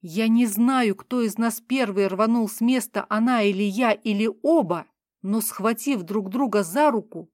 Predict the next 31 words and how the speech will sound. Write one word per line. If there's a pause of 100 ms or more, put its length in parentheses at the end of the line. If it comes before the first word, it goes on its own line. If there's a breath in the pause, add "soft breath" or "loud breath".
(120)
мы
бросились
к
ближайшим
деревьям, (260)
оттуда
к
стене
соседнего
дома, (140)
чтоб
добраться
до
проема
между
зданиями (320)
и
оказаться
вне
зоны
доступа
невидимого
снайпера. (680)
В
то
место,
где
только
что
мы
стояли,